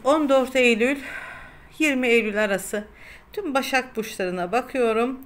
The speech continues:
Neler bekliyor Allah'ın izniyle. Şimdi arkadaşlar, Bismillahirrahmanirrahim. Elhamdülillezi afani mimma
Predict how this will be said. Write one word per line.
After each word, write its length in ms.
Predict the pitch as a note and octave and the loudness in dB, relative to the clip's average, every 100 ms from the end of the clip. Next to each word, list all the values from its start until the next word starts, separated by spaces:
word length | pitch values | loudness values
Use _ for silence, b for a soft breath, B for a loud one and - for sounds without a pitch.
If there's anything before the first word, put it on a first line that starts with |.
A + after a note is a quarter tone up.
| B B B B B - | B B B B B -2
Neler 460 | D4+ C4+ A#3 G3+ | 4 6 6 6
bekliyor 880 | F#3+ F#3 - G3+ A#3 A#3+ - - - B B B G#3+ | 2 -2 -2 2 2 2 -4 -12 -12 B B B -4
Allah'ın 460 | G#3 F#3+ F3+ A#3+ | -2 -2 -4 -4
izniyle. 560 | A3 E3+ D#3+ D3 C#3+ B2 - _ _ _ B B B B B - | -4 -6 -8 -10 -12 -14 -18 _ _ _ B B B B B -20
Şimdi 380 | - D#4 D4 | -12 -6 -2
arkadaşlar, 1040 | C4 C#4 C#4 B3+ B3 A#3+ - G#3+ G#3+ B3 B3+ - - - - - - - - B B B B | 0 0 0 -2 -2 -4 -8 -4 -2 -2 -4 -12 -14 -14 -16 -18 -20 -20 -20 B B B B
Bismillahirrahmanirrahim. 1500 | A#3 - C4 A#3+ A3 G#3+ G#3+ G3 G#3+ G#3 G3 F3 F3+ F#3+ B3 - | -14 -8 -4 0 0 2 0 -2 -2 -2 -2 -2 -4 -4 -8 -6
Elhamdülillezi 1300 | G#3+ G#3+ A#3 C#4+ B3+ A3+ A3+ G3+ A3 G#3+ G#3 E3 D3+ - - - - - - | -6 -6 -6 -4 -2 -2 -2 -2 -2 -2 -4 -8 -10 -16 -20 -20 -20 -20 -12
afani 680 | G#3+ A3 G#3+ B3 A#3 G#3+ G3+ | -10 -8 -6 -4 -2 -4 -6
mimma 520 | G#3 A3+ G3 F3 D#3 | -4 -4 -6 -6 -10